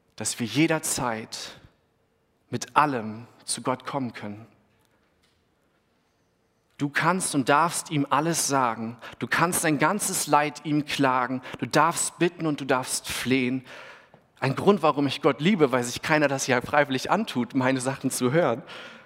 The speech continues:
Und Gott hört zu und er nimmt sich mir an. Und es ist erschreckend, wie nah er manchmal ist in Zeiten der Not, in Zeiten der Krankheit.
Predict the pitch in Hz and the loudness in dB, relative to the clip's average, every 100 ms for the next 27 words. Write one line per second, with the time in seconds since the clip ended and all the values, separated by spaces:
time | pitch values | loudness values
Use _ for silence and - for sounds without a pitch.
0 | - _ _ _ 131 135 175 - 170 160 | -20 _ _ _ -2 2 0 0 -2 -2
1 | - - - 139 113 123 127 143 165 - | -4 -6 -4 -4 -4 -4 0 0 -2 -4
2 | 156 - 147 135 - 156 139 117 135 - | -6 -2 0 0 -2 -2 -2 -2 -6 -16
3 | _ _ _ _ _ _ _ _ _ _ | _ _ _ _ _ _ _ _ _ _
4 | _ _ _ - 123 123 139 139 131 - | _ _ _ -4 -2 -2 -2 0 0 0
5 | 165 160 139 117 - 120 127 143 147 139 | -2 -2 -4 -4 -4 -2 2 2 0 -2
6 | 117 117 117 117 120 110 147 131 - - | -4 -4 -6 -6 -6 -8 -6 -6 -6 -6
7 | 104 - 120 110 117 107 107 123 110 - | -8 -6 -8 -8 -10 -8 -6 -6 -6 -12
8 | - _ _ - - - - 113 - 117 | -20 _ _ -20 -20 -20 -18 -10 -6 -6
9 | 113 110 101 - - 127 113 95 95 - | -8 -8 -10 -10 -8 -8 -8 -12 -14 -18